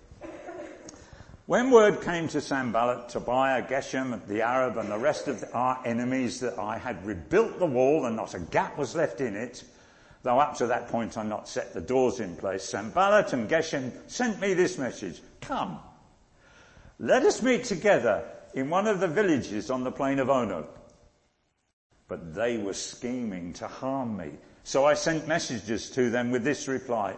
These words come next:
'I'm carrying on a great project and cannot go down. Why should the work stop while I leave it and go down to you?' Four times they sent me the same message,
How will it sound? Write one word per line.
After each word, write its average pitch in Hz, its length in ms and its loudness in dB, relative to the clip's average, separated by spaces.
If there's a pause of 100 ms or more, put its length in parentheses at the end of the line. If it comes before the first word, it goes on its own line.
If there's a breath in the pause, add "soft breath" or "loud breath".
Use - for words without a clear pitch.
(100)
'I'm 254 360 0
carrying 196 680 0
on 160 180 0
a 156 60 2
great 147 460 2
project 101 500 -4
and 131 220 -6
cannot 185 420 -4
go 101 180 -2
down. 92 440 -6 (440 loud breath)
Why 220 280 6
should 214 300 0
the 180 60 0
work 156 360 6
stop - 480 2
while 120 320 4
I 185 400 2 (520 loud breath)
leave 139 420 0
it 123 200 -2
and 117 220 -2
go 139 260 6
down 127 340 0
to 113 120 -8
you?' 87 360 -4 (840 soft breath)
Four 233 440 6
times 180 880 -2 (120)
they 120 160 -2
sent 127 380 -6
me 110 100 -6
the 104 140 -4
same 202 580 -4
message, 101 600 -8